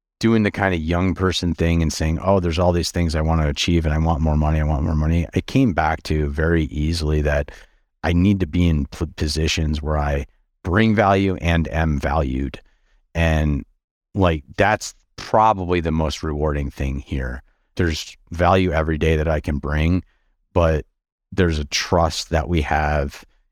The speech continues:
in the conversations when we're talking about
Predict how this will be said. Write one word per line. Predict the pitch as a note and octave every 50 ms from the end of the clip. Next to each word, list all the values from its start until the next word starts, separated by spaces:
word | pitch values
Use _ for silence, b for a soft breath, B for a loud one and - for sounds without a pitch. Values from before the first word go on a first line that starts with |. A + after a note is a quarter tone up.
| _ _
in | - E2+ D#2+ D#2 D#2 D2+ D2+ D#2
the | D#2+ E2+
conversations | - - E2+ E2 D#2 D#2+ D#2 - - D2 D#2 D#2 - - D#2 D2 D2+ D2+ D2+
when | D#2+ D#2+ D2+
we're | D2 D2
talking | - - - D2 D2 - D#2+ D#2
about | D#2 D2 D2 D2+ D2 C#2+ -